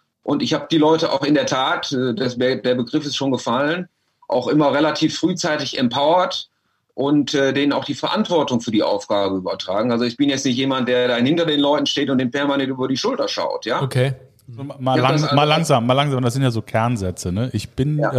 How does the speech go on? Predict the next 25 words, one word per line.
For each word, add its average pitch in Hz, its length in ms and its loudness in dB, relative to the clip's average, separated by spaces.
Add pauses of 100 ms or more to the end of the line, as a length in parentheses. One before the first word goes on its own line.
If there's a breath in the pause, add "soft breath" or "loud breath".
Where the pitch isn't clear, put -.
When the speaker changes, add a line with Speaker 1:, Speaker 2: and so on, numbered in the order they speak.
(140)
Speaker 3:
äh, 120 140 -2
ja 117 100 2
nicht, 139 420 -4
äh, 113 120 0
jemand, 123 580 0
der 117 140 2
dann 107 220 0
hinter 135 340 -2
den 127 200 -2
Leuten 110 400 -2
steht 117 320 0
und 104 160 -4
denen 107 160 -2
ständig 113 400 -4
über 110 160 -4
die 104 180 -4 (320 loud breath)
Schulter 127 540 2
schaut. 92 400 -4 (320 loud breath)
Also 110 200 0
Speaker 1:
Ja. - 80 -2
Speaker 3:
ein 135 300 4
Teil 120 300 4
des 117 160 0
Empowerments, 98 840 0
ne? 147 200 -2